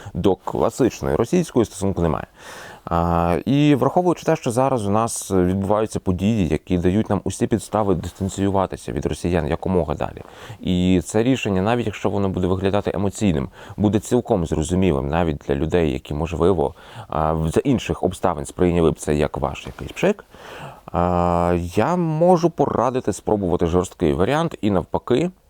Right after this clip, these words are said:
починати розмовляти українською у максимально комфортних для вас умовах. І з друзями, і з родиною,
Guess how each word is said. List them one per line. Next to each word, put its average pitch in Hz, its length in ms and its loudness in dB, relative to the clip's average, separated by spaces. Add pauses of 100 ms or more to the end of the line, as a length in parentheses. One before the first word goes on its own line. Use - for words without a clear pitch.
(240)
починати 85 540 -2
розмовляти 78 460 -2
українською 110 800 0
у 113 200 2 (200)
максимально 101 440 -2
комфортних 87 520 -2
для - 120 -8
вас - 260 -10
умовах. 62 300 -6 (120)
І 98 100 -2
з 98 80 -2
друзями, 78 440 2 (320)
і 92 100 0
з 92 80 2
родиною, 82 500 2